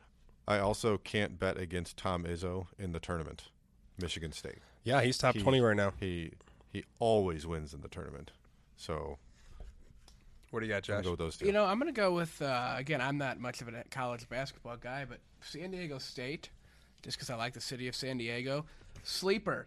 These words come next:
Speaker 3: this is what's gonna happen. slu will win the A ten tournament again,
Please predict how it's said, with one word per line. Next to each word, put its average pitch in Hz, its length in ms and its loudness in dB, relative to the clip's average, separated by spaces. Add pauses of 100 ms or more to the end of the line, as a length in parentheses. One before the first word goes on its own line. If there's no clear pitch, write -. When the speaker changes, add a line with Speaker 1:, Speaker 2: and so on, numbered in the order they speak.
Speaker 3:
this - 120 -10
is 151 100 -6
what's 151 160 -6
gonna 143 180 -4
happen. 139 560 -4
slu 170 440 2
will 170 120 2
win 160 180 2
the 135 120 0
A 147 120 0
ten 143 280 0
tournament 131 420 -2
again, 156 380 0